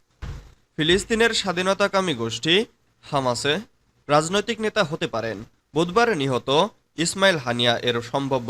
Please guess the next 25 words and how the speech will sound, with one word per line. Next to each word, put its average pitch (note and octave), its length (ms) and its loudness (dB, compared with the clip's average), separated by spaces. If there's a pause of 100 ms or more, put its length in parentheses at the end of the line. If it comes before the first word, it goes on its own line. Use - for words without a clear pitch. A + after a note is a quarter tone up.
(120)
উত্তরসূরি A#2+ 560 -6
হিসেবে B2+ 400 0 (320)
তাকে F3 260 0
বিবেচনা D#3+ 500 0
করা A2 240 -8
হচ্ছে, A#2+ 360 -4 (500)
ব্রিটিশ F3 360 2
বার্তা B2 380 0
সংস্থা A2+ 440 0 (340)
রয়টার্স F#3 440 4 (120)
এ F3 100 0
খবর A2+ 360 -4
জানিয়েছে। A2+ 540 -4 (600)
উনিশশো G#3 440 2
সাতানব্বই D3+ 580 0
সালে B2+ 280 2 (340)
ইসরায়েলি G3 520 2
এজেন্টরা B2+ 520 0 (420)
জর্ডানের F3+ 580 4
আম্মানে B2 460 0 (540)
মেশালকে G3 640 2 (520)
বিষ E3+ 240 2
প্রয়োগ A#2+ 340 0
করে B2 240 4 (420)
তাকে E3+ 220 2